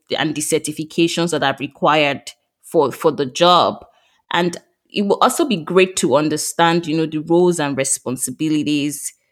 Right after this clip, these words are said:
Um, so if I take audit, for example, audit will usually entail reviewing, analyzing, and evaluating, you know, systems, processes, as well as the organization.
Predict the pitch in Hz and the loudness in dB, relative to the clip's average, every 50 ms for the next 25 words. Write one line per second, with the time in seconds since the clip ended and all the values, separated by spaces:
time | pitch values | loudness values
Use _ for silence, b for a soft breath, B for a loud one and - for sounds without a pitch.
0 | _ _ _ _ _ _ 160 170 170 160 160 151 165 - - - - 170 175 170 | _ _ _ _ _ _ 0 2 2 2 0 -2 -2 -4 -4 -4 0 0 0 2
1 | - 220 208 - - - _ - 165 170 170 170 170 - 160 156 147 131 - - | 2 0 0 0 -8 -8 _ 2 4 4 4 0 -2 -2 -2 -2 -2 -2 -2 -2
2 | 151 147 156 156 156 - 117 95 90 78 - _ _ _ _ _ _ _ _ _ | -2 0 0 -2 -2 -4 -6 -6 -6 -8 -12 _ _ _ _ _ _ _ _ _
3 | _ _ _ _ _ _ _ _ _ - _ 185 214 214 226 220 - 180 180 - | _ _ _ _ _ _ _ _ _ -2 _ 2 4 4 2 0 2 0 0 0
4 | - - 165 180 180 175 175 175 180 175 156 135 123 - - 170 160 165 160 165 | -2 -4 -2 -4 0 2 2 4 4 2 2 0 -2 -2 0 2 2 2 2 0
5 | 165 _ - 151 147 143 147 - 170 170 165 160 170 170 170 160 156 160 151 139 | -2 _ -6 -6 -6 -6 -6 -2 0 2 2 4 4 2 4 2 0 0 -2 0
6 | 131 147 147 156 165 160 156 156 151 160 160 160 151 147 160 B B B B B | 2 2 4 4 4 4 2 -2 -4 -2 -2 -2 -2 -4 -6 B B B B B
7 | - 143 151 135 147 160 165 151 147 151 160 160 160 165 165 165 - - 165 165 | -6 -4 -2 -2 -2 0 0 0 2 2 0 0 0 -2 -2 -2 0 0 0 0
8 | 165 160 156 160 175 _ _ _ _ _ - 147 143 151 151 160 165 - - - | 0 0 -2 -4 -6 _ _ _ _ _ -6 -4 -2 0 0 0 -2 -2 -2 -2
9 | 175 165 165 - - - 170 165 165 165 165 - - _ - 165 151 156 - - | -2 0 -2 0 0 0 2 2 2 0 -2 -4 -6 _ 0 0 0 0 0 -2
10 | 170 156 - - - 170 165 165 165 170 156 - - 151 - 165 165 165 147 156 | 0 0 0 2 2 2 2 2 0 -2 -4 -4 -6 -6 -2 0 0 0 0 -2
11 | - - 135 135 143 147 143 143 135 139 - - 147 151 - - 151 143 156 | -4 -2 -2 -2 -2 -2 -4 -4 -4 -4 -4 -4 -6 -6 -4 -4 -4 -4 -4